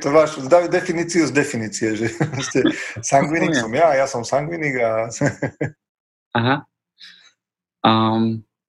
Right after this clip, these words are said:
Speaker 2: cholerik, ako zvládať vrtochy?
Speaker 1: Ja som mal také stavy, že sa, som sa
Speaker 2: Ty si
Speaker 1: vytočil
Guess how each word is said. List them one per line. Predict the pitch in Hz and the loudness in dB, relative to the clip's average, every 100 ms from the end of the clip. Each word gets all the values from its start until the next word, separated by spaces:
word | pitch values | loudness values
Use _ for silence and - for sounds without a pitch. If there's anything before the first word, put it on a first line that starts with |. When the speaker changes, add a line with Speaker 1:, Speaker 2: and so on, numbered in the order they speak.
| - | -8
Speaker 2:
cholerik, | - 151 170 104 95 | 2 4 4 0 0
ako | 117 127 | 0 0
zvládať | 123 123 120 117 | 2 2 2 0
vrtochy? | 120 117 190 - - - _ _ _ _ _ _ _ _ _ _ _ _ _ _ _ _ _ _ _ - - - | -2 -2 -2 -4 -8 -12 _ _ _ _ _ _ _ _ _ _ _ _ _ _ _ _ _ _ _ -14 -14 -4
Speaker 1:
Ja | 135 | 0
som | 131 151 180 | 0 2 2
mal | 262 | 2
také | 185 - 113 | -2 -4 -4
stavy, | - 110 107 98 - _ _ - | 2 2 2 -6 -16 _ _ -8
že | 120 113 - - - _ _ _ _ _ _ _ _ | -2 -2 -2 -10 -16 _ _ _ _ _ _ _ _
sa, | - - 113 110 107 - - _ _ _ | -12 -4 0 2 2 -4 -16 _ _ _
som | - 120 | -6 0
sa | 120 | 0
Speaker 2:
Ty | 113 | 0
si | 110 | -2
Speaker 1:
vytočil | 139 117 127 120 120 | 0 0 0 -2 -6